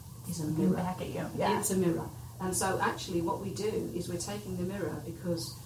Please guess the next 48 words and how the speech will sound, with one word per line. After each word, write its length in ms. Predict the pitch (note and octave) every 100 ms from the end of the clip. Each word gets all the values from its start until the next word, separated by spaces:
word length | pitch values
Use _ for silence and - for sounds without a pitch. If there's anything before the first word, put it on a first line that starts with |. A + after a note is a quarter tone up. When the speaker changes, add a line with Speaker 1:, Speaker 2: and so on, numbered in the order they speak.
| - -
Speaker 1:
when 220 | G3 B3+
children 340 | - G#3 D#3 E3
are 40 |
playing, 320 | - D#3+ D#3
it 80 | E3+
has 200 | - -
all 120 | E3+
sorts 260 | E3 B2+ -
of 60 | F3
impact 420 | E3 - D#3 -
on 140 | E3
us. 320 | G3 - - - - - - - - -
Um, 600 | F3 E3+ E3+ E3 D#3 - - - -
whoever 340 | - A3 B3+ -
we 180 | F#3+ F3+
are, 420 | G#3+ - - F3+
we 120 | G3 A3+
all 120 | A#3+
have 100 | G#3
our 120 | G3
triggers, 720 | - - - - E3 - - -
just 220 | - A#3+ A3
like, 180 | A3+ D4 -
Speaker 2:
Yeah. 40 |
Speaker 1:
you 60 | A3+
know, 100 | F3+
you, 180 | F#3 G3+
and, 220 | G3 G3
and 120 | F#3+ G3+
we 100 | G#3+
all 180 | -
have 160 | A3+ -
them, 140 | F#3+
the 60 | G#3
play 220 | B3 D4
workers 280 | D#4+ C#4+ B3+
have 160 | B3 C4
them 100 | A#3
as 100 | F3+
well. 220 | G#3+ G3
We're 60 | E3+
not 160 | -
just 200 | B3+ A#3
all 180 | A3+ A3+
sort 220 | B3+ -
of 100 | -
hippified, 580 | - - G#3+ - F#3+ G3 F3
liberal, 460 | G3+ F3+ E3+ F3